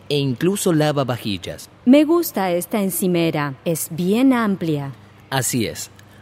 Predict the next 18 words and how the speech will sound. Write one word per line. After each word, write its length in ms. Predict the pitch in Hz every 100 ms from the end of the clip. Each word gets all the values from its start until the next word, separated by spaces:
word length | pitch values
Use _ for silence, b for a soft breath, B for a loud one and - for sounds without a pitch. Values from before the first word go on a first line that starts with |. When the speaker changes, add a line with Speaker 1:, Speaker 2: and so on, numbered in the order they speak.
| -
Speaker 1:
no 180 | 120 160
les 160 | 165 -
faltará 460 | 131 120 120 156
lugar 340 | 165 135 127 117
para 220 | 113 101
cocinar. 420 | 101 101 87 78 - - - - - - - - - b b b 127
Este 320 | 139 - 131
refrigerador 800 | 120 110 - 104 98 127 170 - -
tiene 180 | - 135
una 200 | 131 117
capacidad 600 | 113 110 101 107 123 170
interna 580 | 160 113 101 143 170 156
de 140 | 113
trescientos 680 | 107 107 - 147 185 202 185
sesenta 520 | - 117 - 110 104 98
y 60 |
cinco 420 | 90 147 170 147
litros 520 | 110 117 85 101 -